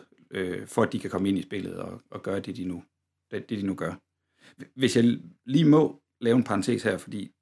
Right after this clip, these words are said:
Eric M. Lang, som har designet spillet, en af Fantasy Flights helt store gulddrenge, øh, det, han har stået bag adskillige spil. Ham kan vi næsten lave en hel udsendelse om en anden dag. Men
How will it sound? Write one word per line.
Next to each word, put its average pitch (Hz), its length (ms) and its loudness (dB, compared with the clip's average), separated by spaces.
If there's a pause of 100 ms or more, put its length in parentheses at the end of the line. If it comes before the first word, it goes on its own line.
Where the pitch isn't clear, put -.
(280)
Eric 107 360 2 (680)
M. 131 200 6
Lang, 117 460 2
som 98 240 -2
har 90 360 -4 (120)
designet 117 360 2
spillet, 98 340 -2
en 113 80 0
af 95 80 -4
Fantasy 107 380 -6
Flights 92 300 -6
helt 110 180 -4
store 104 200 -6
gulddrenge, 98 560 -4 (800)
øh, 90 920 -2 (640)
det, 117 460 2
han 117 100 4
har 113 60 6
stået 107 220 2
bag 107 360 2
adskillige 95 380 -4
spil. 92 180 -8
Ham 101 140 0
kan 110 100 0
vi 101 40 -2
næsten 95 320 -2
lave 92 140 -2
en 95 60 2
hel 95 240 0 (100)
udsendelse 107 380 -2
om 95 80 2
en 95 80 0
anden 95 160 2
dag. 92 180 -4 (800)
Men 110 540 6